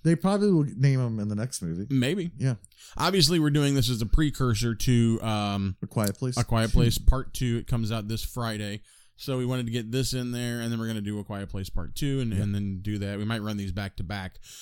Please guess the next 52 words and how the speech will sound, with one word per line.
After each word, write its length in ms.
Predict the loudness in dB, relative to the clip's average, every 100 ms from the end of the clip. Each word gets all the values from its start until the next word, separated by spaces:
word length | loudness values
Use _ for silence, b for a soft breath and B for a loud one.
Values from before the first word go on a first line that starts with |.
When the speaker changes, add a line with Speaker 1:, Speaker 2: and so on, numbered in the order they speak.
| B B
Speaker 2:
Um, 540 | -6 -4 -4 -4 -8 -12 -8
that 160 | -6
way, 140 | -4 -6
you 120 | -6
know, 160 | -8 -10
it 120 | -12 -12
makes 220 | -12 -10
kinda 160 | -10 -6
sense 220 | -6 -6
to 100 | -6
everybody. 320 | -8 -8 -12
You 160 | -12 -16 _ _
do 100 | -16 -14
A 60 |
Quiet 260 | -12 -12 -8
Place 240 | -8 -4
one 160 | -4 -4
week, 260 | -6 -10 _ _
A 40 | -16
Quiet 200 | -14 -12
Place 160 | -12
Part 180 | -8 -8
Two 100 | -8
the 60 | -10
next 180 | -12
week. 100 | -14 -16 -20 B B B
Speaker 1:
That 80 | -2
would 100 | 0
be 60 | 0
Speaker 2:
Um, 120 | 0
Speaker 1:
perfect, 380 | -2 -4 -12 -12
actually. 140 | -10 -10 -10
Speaker 2:
right. 40 | -8
Speaker 1:
Yeah, 200 | -6 -4
and 140 | -2
it 40 | 0
would 160 | -2
give 240 | -2 -4 -2
people 460 | -6 -4 -6 -6
a 40 | -10
chance 420 | -8 -8 -8 -10
to 340 | -6 -6 -6 -10
know 300 | -8 -4 -4
what's 260 | -4 -8 -10
coming. 320 | -10 -12 -12 -10
Because 160 | -4 2
Speaker 2:
Exactly. 200 | 4 4
Speaker 1:
if 40 | 4
you 60 |
listen 220 | 4 2 0
to 60 |
us 300 | 0 -2 -8